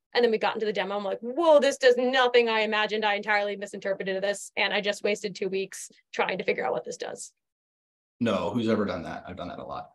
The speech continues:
Speaker 2: Uh, yeah, and I think for me, like, when I was, you know, doing this at Metadata, I was looking at it from the perspective of, let's try and weed out the wrong people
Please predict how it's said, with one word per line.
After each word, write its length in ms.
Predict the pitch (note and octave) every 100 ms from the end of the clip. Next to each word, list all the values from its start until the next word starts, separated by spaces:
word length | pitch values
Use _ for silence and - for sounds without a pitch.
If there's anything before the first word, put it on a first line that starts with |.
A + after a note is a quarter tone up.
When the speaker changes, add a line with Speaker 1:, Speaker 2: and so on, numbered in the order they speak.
| _
Speaker 2:
Uh, 400 | A#2+ A2 G2+ G2 -
yeah, 200 | B3 G3
and 60 |
I 80 | A#2+
think 240 | C3+ G#3 A3
for 140 | B3
me, 500 | D3+ A2 C3+ C#3 A2+
like, 200 | A2+ G#2+
when 160 | A2 A2
I 120 | A2+
was, 460 | B2+ B2 - - -
you 80 | A2
know, 60 |
doing 340 | G2+ G2+ G#2+ A2
this 440 | A2 A2 - - - -
at 220 | G#2+ -
Metadata, 720 | B2 A2+ G2 F#2 F#2+ G#2+ - - _ _ _
I 140 | G#2+ D#3+
was 480 | G3 - - - -
looking 340 | A#2+ B2+ B2+
at 80 | A#2+
it 100 | A2+
from 120 | B2
the 80 | A#2
perspective 520 | A2 - A#2+ - A2+
of, 340 | A2+ A2 G2 -
let's 160 | B2+ -
try 140 | A3+
and 180 | A#3 G2
weed 180 | A2+ B2
out 360 | A2+ E3 -
the 100 | -
wrong 320 | G2 F#2+ C3 -
people 580 | G#2 G2 G2 G2+ -